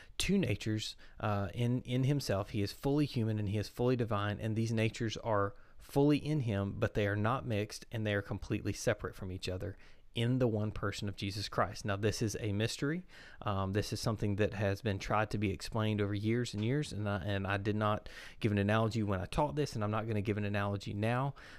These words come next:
because that is just what Scripture teaches. Scripture teaches us that Jesus was fully man. He was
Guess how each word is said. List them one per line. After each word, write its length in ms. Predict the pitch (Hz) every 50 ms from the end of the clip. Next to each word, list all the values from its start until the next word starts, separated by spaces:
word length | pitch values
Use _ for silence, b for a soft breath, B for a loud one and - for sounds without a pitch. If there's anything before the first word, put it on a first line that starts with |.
| B -
because 560 | - - - - 110 98 101 101 101 123 - - 113 110 98 101 - - - - - - - - - - - -
that 180 | 113 110 113 120
is 160 | 127 113 -
just 240 | - 123 117 - -
what 140 | 127 - -
Scripture 400 | - - 120 110 - - 113 101
teaches. 440 | - - - 110 101 - 98 98
Scripture 380 | - - - 110 110 - - 147
teaches 400 | - - 127 113 - - 110 104
us 200 | 110 101 107 -
that 160 | - 107 101
Jesus 380 | 107 110 107 101 107 104 - -
was 140 | - 101 -
fully 380 | - - - 127 135 156 160
man. 400 | 139 110 104 101 101 101 101 101 B B B B
He 160 | B - 135
was 200 | 113 104 107 -